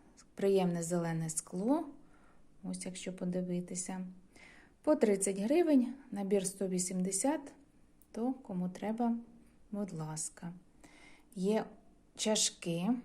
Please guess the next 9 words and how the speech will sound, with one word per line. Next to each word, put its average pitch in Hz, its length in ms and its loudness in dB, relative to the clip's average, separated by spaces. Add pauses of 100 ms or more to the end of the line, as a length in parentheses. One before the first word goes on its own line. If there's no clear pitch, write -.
(960)
в - 140 -20
кобальті. 185 760 2 (180)
Хто 202 240 -4
збирає, 196 760 2 (680)
любить 180 340 0
такий 180 300 -4
посуд. 277 640 0 (400)
Ось 202 220 -6
така 170 540 -6